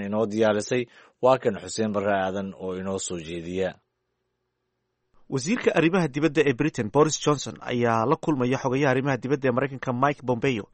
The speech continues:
Speaker 2: Kulankan ayaa ka mid ah dadaalada ugu dambeeyay ee lagu doonayo in lagu qanciyo maamulka madaxweyne Trump inaanay ka bixin heshiiskii nukliyeerka ee Iran. Xulafada Maraykanka ee reer Yurub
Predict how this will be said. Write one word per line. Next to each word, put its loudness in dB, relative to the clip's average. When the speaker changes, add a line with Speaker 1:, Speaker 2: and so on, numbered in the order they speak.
Speaker 2:
Kulankan 6
ayaa 4
ka 0
mid 0
ah 4
dadaalada 2
ugu 0
dambeeyay -2
ee 2
lagu 0
doonayo 2
in 6
lagu 8
qanciyo 2
maamulka 4
madaxweyne 2
Trump 2
inaanay 2
ka -4
bixin -4
heshiiskii -4
nukliyeerka 0
ee -2
Iran. 2
Xulafada 0
Maraykanka 0
ee 0
reer 2
Yurub -2